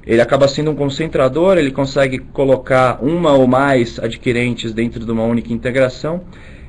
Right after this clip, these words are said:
e padronizar essa informação pro lojista pra facilitar controle, pra facilitar a liquidação, facilitar a gestão do lado lojista, tá? Quando a gente fala de carteira digital, é, a carteira digital não é, não é gateway, não é adquirente,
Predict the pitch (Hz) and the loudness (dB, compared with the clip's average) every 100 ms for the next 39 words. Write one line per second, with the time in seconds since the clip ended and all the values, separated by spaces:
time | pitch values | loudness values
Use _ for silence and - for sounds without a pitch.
0 | - 123 135 175 170 185 190 156 143 147 | -6 -2 2 2 4 2 2 2 4 2
1 | 147 156 - 156 151 139 135 143 143 143 | 0 -6 -6 -4 -2 -4 -4 -6 -4 -2
2 | 139 131 107 123 131 135 123 117 120 - | 0 0 0 -2 -2 -4 -6 -6 -8 -6
3 | 120 113 113 113 101 120 135 131 117 107 | -8 -4 -6 -6 -8 -2 2 2 2 -2
4 | 110 110 - 110 - 110 110 110 107 120 | -6 -8 -8 -8 -8 -10 -4 -4 -4 -4
5 | 104 98 - 131 143 135 131 - - - | -4 -4 -2 2 2 2 -2 -14 -18 -18
6 | - 123 123 135 131 131 123 123 127 127 | -4 -4 -2 -4 -2 2 4 4 2 2
7 | 135 - 127 123 123 117 117 113 120 113 | -4 -2 0 0 0 0 0 -2 -2 -2
8 | 95 92 - - - 95 - - - - | -4 -10 -14 -14 -8 -8 -10 -20 -10 -4
9 | 220 214 190 170 151 185 170 131 117 143 | 0 2 2 2 0 2 -2 -2 -2 2
10 | 156 131 - - - - - - - - | 4 2 -4 -20 -20 -20 -20 -20 -20 -20
11 | - 104 120 123 123 120 139 175 - 175 | -8 2 4 6 4 0 -4 -2 0 2
12 | 185 185 - - - 139 143 123 156 170 | 2 0 -4 -8 0 2 2 2 2 2
13 | 170 156 143 135 - 127 120 143 147 - | 0 0 0 -2 -2 -2 -2 -4 -6 -12